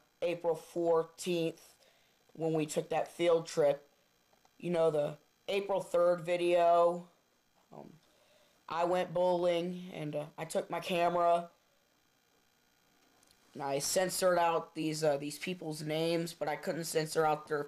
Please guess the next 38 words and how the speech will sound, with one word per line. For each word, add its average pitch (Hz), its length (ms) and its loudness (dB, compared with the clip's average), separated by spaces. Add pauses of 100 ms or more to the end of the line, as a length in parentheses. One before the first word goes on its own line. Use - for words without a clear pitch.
faces 156 480 -4
'cause 151 260 -2
I 147 60 -2
didn't 151 200 -2
have 156 140 -6
the - 60 -12
proper 156 300 -6
programming. 160 640 -2
<sighs> - 40 -20 (1800)
But, 160 280 -6
uh, 156 220 4 (240)
yeah, 143 180 -4
I 143 100 2
might 175 240 0
be 180 80 -8
going 175 280 0
bowling 175 420 2
on 160 180 0
Saturday, 165 840 0 (420)
the 165 60 -20
twenty-sixth. 160 920 -2 (1600)
And, 147 280 -4
uh, - 260 0 (1300)
yeah, 151 200 -4
I'm, 165 300 0
I'm 180 140 -2
just 190 200 -4
glad 180 300 2
tomorrow's 175 460 0
Friday, 165 560 0
the 165 80 -2
week 170 260 -4
is 175 140 -6
over, 170 340 2
and 160 100 0
we 160 100 -2
had, 156 300 2
uh, 147 240 -2